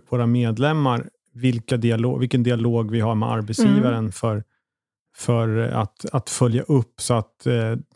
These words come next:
Speaker 1: de rutiner och överenskommelser som finns följs. Men för mina, när jag, för mina arbetskamrater och för, för dem runt omkring på jobbet, så då tror jag mycket handlar om att, att bara försöka,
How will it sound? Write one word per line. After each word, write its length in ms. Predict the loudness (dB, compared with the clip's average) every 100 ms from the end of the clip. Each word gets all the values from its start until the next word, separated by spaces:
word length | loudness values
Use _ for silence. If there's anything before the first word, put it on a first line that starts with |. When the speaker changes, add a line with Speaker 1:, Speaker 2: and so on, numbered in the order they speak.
| _ _ -20 -20 -2
Speaker 1:
de 400 | 2 2 2 -2 _ -2
rutiner 760 | -2 2 0 2 2 2 2
och 300 | 0 0 -2 -8 -18 _ 0
överenskommelser 800 | 0 2 0 0 0 0 -2 -2
som 160 | -4
finns 360 | 0 -2 -2 -6
följs. 500 | -2 0 0 -8 -16 _ _ _ _ _
Men 500 | 0 2 0 -4 -10
för 280 | -4 0 2
mina, 280 | 2 2 0
när 380 | -2 -2 0 0
jag, 320 | 0 0 -2
för 260 | -6 -4 -2
mina 400 | 0 0 -2 -2
arbetskamrater 1200 | -2 0 -2 -6 -2 0 2 2 0 -4 _ -2
och 160 | -2 -2
för, 280 | -2 -2 -4 -10 _ _ _ _ _ _ _ _
för 60 | 0
dem 260 | 2 2 2
runt 200 | 2 0
omkring 280 | 0 0
på 100 | 0
jobbet, 440 | 0 0 0 -2 -2
så 120 | -2
då 180 | 0 -2
tror 240 | 0 0
jag 80 | 2
mycket 300 | 0 0 0
handlar 320 | 2 2 2
om 180 | 2 0
att, 200 | -2 -6 _ _ _ -6
att 200 | -4 2
bara 220 | 4 4
försöka, 880 | 0 2 2 2 -2 0 2 2